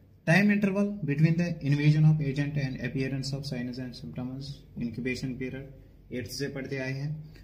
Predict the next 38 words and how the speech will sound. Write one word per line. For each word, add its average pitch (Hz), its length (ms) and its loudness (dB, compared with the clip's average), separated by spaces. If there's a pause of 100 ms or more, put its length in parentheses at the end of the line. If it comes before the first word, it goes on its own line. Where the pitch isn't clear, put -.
(180)
Causative 156 380 12
agent 156 360 8
of 156 160 4 (300)
plague, 151 280 4 (300)
plague 139 240 0
is 151 100 4
called 131 220 -6
as, 180 220 -4 (380)
plague 143 220 -4
को 151 60 -4
हम 139 140 -6
commonly 127 340 -6
क्या 127 120 -6
बोलते 120 260 -6
हैं? - 240 -2 (680)
That 120 240 -4
is 190 120 -4 (1300)
black 120 340 -2
death 120 180 0
बोलते 101 380 -6
हैं, 101 240 -8 (120)
ठीक 143 180 -4
है। 202 100 -2 (580)
ये 120 140 -6
एपिडेमिक 139 420 -4
हुई 139 180 -4
थी 156 160 -8 (420)
in 120 260 -8 (340)
एटीज़ 117 340 -6
वगैरह, 127 340 -4 (400)
that 117 200 -2
is 113 120 -6
the 120 120 -4
history। 180 340 -4 (360)
किससे 143 240 6
होती 143 260 2
है? 151 400 4
By 127 160 0